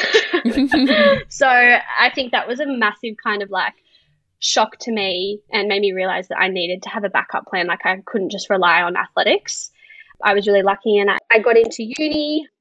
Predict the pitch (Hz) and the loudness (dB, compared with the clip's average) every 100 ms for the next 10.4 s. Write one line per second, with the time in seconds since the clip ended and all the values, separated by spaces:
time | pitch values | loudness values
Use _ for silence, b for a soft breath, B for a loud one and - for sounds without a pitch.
0 | _ - 208 202 220 - - 208 202 - | _ -10 -10 -8 -12 -10 -8 -8 -10 -6
1 | 208 185 - 208 190 190 190 185 214 320 | -4 -4 -6 -8 -4 -2 -2 -2 -4 -6
2 | B B B B - 208 202 - - 214 | B B B B -4 -2 -2 -2 0 0
3 | 208 - 254 226 226 226 220 214 202 214 | -2 -2 0 2 2 -2 -2 -4 -2 -4
4 | 208 - 202 - 226 226 - - 233 220 | -6 -4 -6 -4 -2 -2 -2 -2 2 4
5 | 220 220 b b b _ 214 208 202 196 | 2 -2 b b b _ -4 -2 0 0
6 | 202 202 - - - 226 220 202 208 - | 0 -2 -6 -14 -4 2 4 2 -4 -2
7 | 202 190 - 208 196 202 214 202 208 202 | -2 -2 0 2 2 0 -4 -4 0 2
8 | 190 196 190 208 359 381 381 - 233 214 | 2 2 -2 2 4 4 2 2 0 0
9 | 214 B B B B - 311 285 262 294 | -2 B B B B 0 2 4 4 4
10 | 269 233 220 | 4 4 2